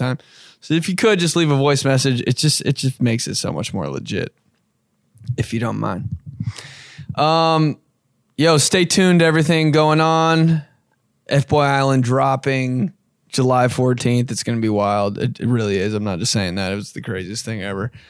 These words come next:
Uh, I got videos on YouTube. Remember, subscribe. Tell your homies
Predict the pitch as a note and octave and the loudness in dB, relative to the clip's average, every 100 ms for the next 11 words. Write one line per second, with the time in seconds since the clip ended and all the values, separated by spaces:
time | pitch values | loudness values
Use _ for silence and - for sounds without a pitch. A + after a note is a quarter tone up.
0 | - - - - C3+ C3+ C#3+ D3 C#3 E3+ | -20 -18 -8 -2 2 4 4 4 4 4
1 | E3+ E3+ E3 D3+ - D3 C#3+ C#3+ E3+ D#3+ | 6 6 6 4 2 4 4 6 4 4
2 | F3+ E3 D#3+ D#3 C#3 C#3+ D3 D3 - C3 | 4 4 4 4 4 4 4 2 2 0
3 | - D#3+ D3+ C#3+ C#3+ C#3 B2+ - - D#3 | 0 2 4 4 4 2 2 -2 0 2
4 | D3 C#3 B2 - D3+ D3+ D3+ D3 C#3+ - | 4 4 2 2 2 4 4 4 4 2
5 | - | -2